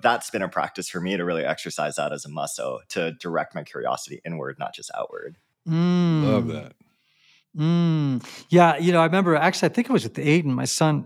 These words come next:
Speaker 2: when he was younger. And again, there was this sort of escapism, like a sort of, as a, you know, like a little Peter Pan-y, you know, where it's like, "I don't wanna grow up. I just wanna have everything be fun."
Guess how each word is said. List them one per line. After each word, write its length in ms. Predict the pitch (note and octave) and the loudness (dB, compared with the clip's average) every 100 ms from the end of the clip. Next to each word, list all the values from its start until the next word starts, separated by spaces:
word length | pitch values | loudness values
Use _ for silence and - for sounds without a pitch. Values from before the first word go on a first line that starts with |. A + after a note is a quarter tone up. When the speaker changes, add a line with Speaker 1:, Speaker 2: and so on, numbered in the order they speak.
| - | 0
Speaker 2:
when 100 | C#3+ | 0
he 100 | C#3+ | 0
was 200 | C3+ B2+ | -2 -2
younger. 400 | D3 C#3 C#3 B2+ - - - - - | -2 0 -2 -6 -12 -16 -20 -18 0
And 180 | E3+ E3+ G3 | 2 4 4
again, 420 | F#3 A#3+ F#3+ C#3+ G#3 | 6 6 6 4 4
there 120 | G3+ | 6
was 320 | G3+ G#3+ - | 8 6 4
this 200 | F#3 - | 0 2
sort 160 | G3 E3 | 4 4
of 80 | |
escapism, 880 | D3 - - D#3 E3 G#3 G3 B3+ A#3+ | 2 -2 2 2 4 2 2 4 4
like 240 | F3 D3+ D#3 | 4 2 0
a 100 | C#3+ | -2
sort 200 | F#3+ D3 | 2 2
of, 160 | B2 - - | 0 -4 -4
as 100 | D3+ | -4
a, 100 | - | -4
you 140 | - G3+ | -2 0
know, 200 | C3+ C3+ - | 0 -4 -4
like 140 | F3 | -2
a 40 | |
little 140 | G3+ F#3+ | 2 0
Peter 340 | F#3+ G#3+ F#3 | 0 2 2
Pan-y, 400 | - G3 F#3 F3 C3+ C#3 | 2 2 4 4 2 2
you 140 | F3 | 4
know, 140 | E3 | 4
where 180 | D3+ E3 | 6 4
it's 180 | D3+ - | 4 4
like, 180 | D#3+ D3+ | 2 4
"I 80 | E3 | 4
don't 180 | F#3 A#3+ | 6 6
wanna 200 | A#3 A3 | 6 4
grow 200 | F#3+ D3+ | 6 6
up. 220 | D3 D3 | 4 2
I 120 | D#3 | 0
just 260 | D3+ F#3 - | 4 2 4
wanna 180 | G3 F3 | 4 6
have 140 | E3+ | 4
everything 360 | E3+ G3 F3 D#3+ | 4 4 2 0
be 120 | D3+ | -2
fun." 320 | - C3 G#2+ | 0 -2 -4